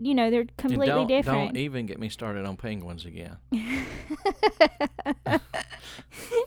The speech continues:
Speaker 2: Penguins have a very remarkable story, and, and two other animals, um, that r-, have always stuck out to me i-, when it comes to seeing what God has gifted them with is beavers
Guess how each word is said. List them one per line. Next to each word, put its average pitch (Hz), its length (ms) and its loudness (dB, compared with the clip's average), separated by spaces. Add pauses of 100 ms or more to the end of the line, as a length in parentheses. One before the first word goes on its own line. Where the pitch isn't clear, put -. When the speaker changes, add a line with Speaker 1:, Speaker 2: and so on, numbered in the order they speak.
(440)
Speaker 2:
Penguins 160 380 0
have 139 180 2
a 117 140 2
very 143 360 -4
remarkable 117 640 -4
story, 120 560 0
and, 117 320 -4
and 123 160 -4
two 156 260 2
other 131 220 2
animals, 110 540 -4 (380)
um, 101 400 -4 (500)
that 110 180 -4
r-, 92 280 -8
have 104 180 -8
always 107 380 -2
stuck - 380 -6
out 110 220 -4
to 110 100 -8
me 101 400 -6 (460)
i-, 110 40 -6
when 107 280 -6
it - 100 -12
comes 107 300 -8
to 90 100 -14
seeing 104 720 -8 (540)
what 110 280 -4
God 107 320 -2
has 95 180 -10
gifted 95 560 -6
them 92 280 -6
with 90 440 -6
is 95 340 -6
beavers 107 720 -6